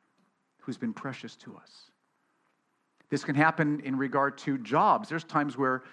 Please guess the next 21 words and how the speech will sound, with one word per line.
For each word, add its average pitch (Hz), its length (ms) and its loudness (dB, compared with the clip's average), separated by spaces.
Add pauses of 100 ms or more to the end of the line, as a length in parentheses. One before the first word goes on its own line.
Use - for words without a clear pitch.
(180)
God 143 240 6
will 147 80 0
call 151 260 2
us 147 120 -4
to - 120 0
leave 147 240 4
a 156 60 2
job 131 600 -2 (380)
or 147 80 -2
to 147 140 -4
leave 151 140 4
a 151 40 0
career, 165 640 2 (1000)
maybe 135 160 6
for 143 140 0
the 139 100 0
sake 147 260 2
of 123 80 -6
more 135 160 0
time 131 320 2
with 101 260 -2